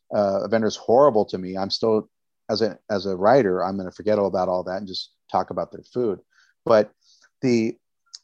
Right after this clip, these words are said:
uh, we had a great customer experience. People were super happy. The vendors, it, we, we, we, we,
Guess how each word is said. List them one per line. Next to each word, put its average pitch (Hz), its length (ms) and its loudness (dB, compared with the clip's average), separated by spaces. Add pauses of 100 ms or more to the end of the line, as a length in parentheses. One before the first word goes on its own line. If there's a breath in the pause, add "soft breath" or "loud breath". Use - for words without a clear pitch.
(220)
uh, 110 400 4
we 135 100 0
had 160 140 4
a 123 40 2
great 151 300 2
customer 175 540 -2 (320)
experience. 143 600 -2
People 147 280 2
were 156 80 4
super 139 340 -4
happy. 117 440 0 (520)
The 135 100 0
vendors, 180 640 2
it, 151 120 -2 (180)
we, 139 160 -2
we, 151 360 2
we, 151 260 -4
we, 135 360 -4